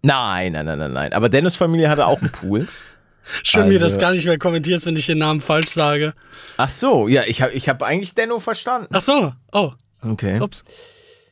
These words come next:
Speaker 1: Ja, ist natürlich hier, hier mal wieder ein großer Fauxpas deinerseits, dass du da einfach nicht drüber hinwegkommst. Aber ist in Ordnung. Naja, lange Rede, kurzer Sinn. Ah, Leute, Leute, Leute, ich hoffe, ihr habt die Woche alle gut überstanden, Alter.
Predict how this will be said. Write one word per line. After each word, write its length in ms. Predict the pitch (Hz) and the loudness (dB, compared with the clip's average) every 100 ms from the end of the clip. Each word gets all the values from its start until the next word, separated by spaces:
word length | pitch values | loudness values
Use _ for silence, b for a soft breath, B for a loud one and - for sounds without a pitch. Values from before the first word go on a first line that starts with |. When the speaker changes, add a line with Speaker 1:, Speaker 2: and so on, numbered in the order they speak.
| B | B
Speaker 1:
Ja, 160 | 123 123 | -2 0
ist 160 | - | 0
natürlich 360 | 131 - 135 123 | -6 -4 -4 -4
hier, 280 | - 127 117 | -8 -6 -6
hier 240 | 120 139 | -4 -2
mal 200 | 127 117 | 0 0
wieder 320 | 131 127 117 | 2 2 4
ein 280 | 110 110 113 | 2 -2 -6
großer 360 | - 143 143 117 | -2 0 2 0
Fauxpas 420 | - - 131 117 | -2 -4 -2 0
deinerseits, 680 | 117 135 110 95 104 - - | 2 0 -2 -2 -2 -2 -10
dass 200 | 101 - | -12 -8
du 220 | 113 107 | -8 -4
da 120 | - | -2
einfach 220 | 113 117 | -2 -2
nicht 240 | 117 110 120 | -4 -6 -4
drüber 160 | 117 | -2
hinwegkommst. 580 | 113 98 - 92 107 - | -2 -2 -4 -6 -6 -2
Aber 160 | 131 131 | 0 2
ist 120 | 139 | 2
in 120 | 127 | 2
Ordnung. 380 | 98 110 98 90 B B | 0 0 -4 -10 B B
Naja, 280 | 147 220 151 | 0 2 2
lange 300 | 131 202 214 | 0 0 -2
Rede, 220 | 208 196 | -2 -2
kurzer 460 | 175 196 226 226 175 | 0 0 0 2 2
Sinn. 340 | 147 170 302 - _ _ | 4 2 0 -10 _ _
Ah, 640 | 185 208 196 185 185 175 165 | 0 2 2 2 4 4 2
Leute, 600 | 160 170 175 170 160 151 | 4 4 4 4 2 2
Leute, 340 | 147 147 143 | 4 4 2
Leute, 320 | 143 139 147 | 4 4 4
ich 220 | 139 127 | 0 0
hoffe, 200 | 165 151 | 0 4
ihr 120 | 156 139 | 2 2
habt 160 | 139 | 2
die 140 | 147 123 | 0 0
Woche 260 | 143 139 | 0 0
alle 240 | 117 139 135 | 0 0 0
gut 220 | 147 147 | -2 0
überstanden, 720 | 127 117 - - 123 131 107 | 2 0 0 -4 -2 -2 -4
Alter. 460 | 90 92 95 85 | -4 -2 -2 -2